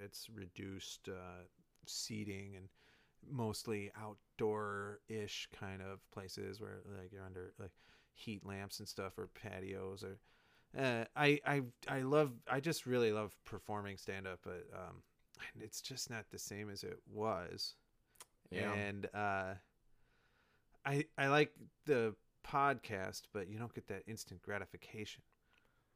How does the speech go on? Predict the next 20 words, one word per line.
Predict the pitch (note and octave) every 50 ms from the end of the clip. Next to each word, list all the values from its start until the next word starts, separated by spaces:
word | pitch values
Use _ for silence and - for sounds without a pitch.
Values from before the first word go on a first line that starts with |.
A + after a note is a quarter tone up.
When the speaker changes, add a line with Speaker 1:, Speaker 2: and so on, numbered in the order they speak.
| _ _ _ _ _ _ _ -
Speaker 2:
Yeah. | - G2+ F#2+ E2+ F2+ F#2+ - _ _ _ _ -
Uh, | - A2+ A#2 - - _
yeah. | - C3+ D3 D3 C#3+ - - - - - _ _ _ _ _
It's, | B2 - - -
Speaker 1:
I | A#2+ A#2 G#2+ - - - - - - - - - - - -
Speaker 2:
and | A2+ A#2+ A#2 - - _
yeah, | - G#2+ G#2 G2+
a |
lot, | G#2 B2 - -
like, | A2 G#2 G#2 - - - _ _ _ _ _ _ _ _ _ _ _
that's | - - -
what | A#2 F#2
happens. | A#2 C#3 - A2+ -
So | - B2+
many | C3 A#2
people, | - A#2+ A2 - A#2 A#2 A2+ A2 G#2+ G2+ - - _ _ _ _ _ _ _ _ _ _ _ _ _ _ _ _ _ _ _ -
well, | G#2 A2
I | B2
don't | B2+ G#2 F2+
know | F2+